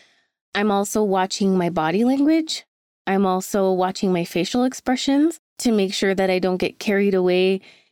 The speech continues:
in their story, or I don't come across as judgmental with something, right, that maybe they might share is very shocking, or something that really does have a lot of shock value,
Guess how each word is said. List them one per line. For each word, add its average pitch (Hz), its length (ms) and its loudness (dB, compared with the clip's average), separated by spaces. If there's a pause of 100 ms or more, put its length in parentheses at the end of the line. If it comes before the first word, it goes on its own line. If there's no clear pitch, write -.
in 202 200 0
their 175 140 0
story, 240 640 0
or 214 80 2
I 190 120 2
don't 190 600 0
come 226 180 0
across 202 400 -2
as 196 160 -2
judgmental 190 800 0 (160)
with 262 220 0
something, 294 580 2
right, 247 380 2
that 190 260 0
maybe 196 300 2
they 190 160 2
might 185 380 -2
share 185 440 0
is 175 300 -2
very 175 240 -2
shocking, 262 720 -2 (200)
or 185 240 0
something 190 760 0
that 175 520 -2 (640)
really 226 380 2
does 180 280 -2
have 262 140 -2
a 233 60 0
lot 196 200 2
of 180 80 -4
shock - 300 -4
value, 175 560 0